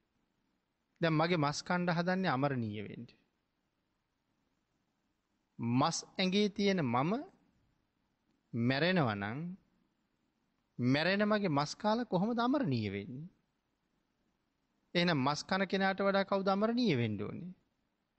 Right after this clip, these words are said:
ඉස්සරලා මස් ඇඟේ තියෙන මිනිහා අමරණීය වෙන්න එපෙයි.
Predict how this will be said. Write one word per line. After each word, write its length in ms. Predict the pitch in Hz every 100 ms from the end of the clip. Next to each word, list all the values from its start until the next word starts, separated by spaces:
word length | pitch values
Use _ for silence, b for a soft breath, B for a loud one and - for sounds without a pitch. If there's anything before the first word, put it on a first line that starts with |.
| _ _ _
ඉස්සරලා 480 | 127 - 175 185 160
මස් 240 | 123 143 -
ඇඟේ 380 | - 135 165
තියෙන 280 | 175 208 208
මිනිහා 300 | 202 208 196
අමරණීය 460 | 196 196 190 196 190
වෙන්න 200 | 190 175
එපෙයි. 280 | 170 170